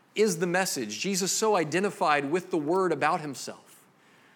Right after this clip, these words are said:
that the way we hear, the way we respond to this message is the way we respond to the person of Jesus himself. Jesus tells us, uh, that unless a seed, he calls it a grain of wheat,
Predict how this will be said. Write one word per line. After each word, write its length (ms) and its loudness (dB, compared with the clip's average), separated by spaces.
that 120 -2
the 60 4
way 260 6
we 140 2
hear, 460 2
the 80 0
way 180 6
we 80 4
respond 500 2
to 60 -2
this 180 -4
message 680 -6
is 260 -2
the 60 0
way 180 2
we 100 2
respond 520 -4
to 40 -8
the 80 -6
person 400 -6
of 100 -6
Jesus 400 -6
himself. 420 -10
Jesus 440 2
tells 320 2
us, 360 -4
uh, 180 0
that 120 -2
unless 280 0
a 60 -2
seed, 420 0
he 100 -10
calls 260 -2
it 60 -4
a 40 -4
grain 300 -2
of 120 -8
wheat, 380 -8